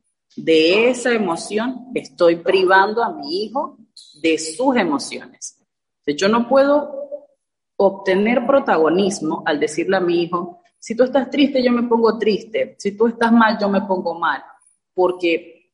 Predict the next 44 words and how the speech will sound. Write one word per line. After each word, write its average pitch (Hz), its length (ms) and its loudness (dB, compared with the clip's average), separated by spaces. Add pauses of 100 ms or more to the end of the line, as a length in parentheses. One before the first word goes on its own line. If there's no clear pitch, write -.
(100)
lo 175 280 4
que 170 80 -14
estoy 185 220 -2
haciendo 208 320 -2
es 208 120 -6
anulando 175 920 0
sus - 200 -18
emociones. 131 540 -16 (640)
Y 208 100 -10
te 208 120 -6
pongo 262 300 -2
este 269 220 -4
ejemplo 262 340 -4
porque - 240 -8
son 214 180 -6
muchos 233 320 0
los 233 180 -2
papás 175 360 -2
que 185 100 -2
tal 196 220 0
vez, 185 400 -2 (160)
al 170 200 0
tener 175 280 2
muchos 254 360 2
otros 254 340 0
compromisos, 196 840 0
muchos 349 300 -8
más - 140 -2 (140)
problemas, 143 720 -2
muchas 170 300 -12
más 160 200 -10
situaciones 143 680 -6
de 127 80 -2
acuerdo 139 340 0
a - 60 2
su - 200 -8
etapa - 640 -4
de 175 100 6
vida, 147 300 -2 (300)
minimizan 165 680 0
las 139 120 -6
de 127 100 2
sus - 260 -12
hijos. 113 420 -14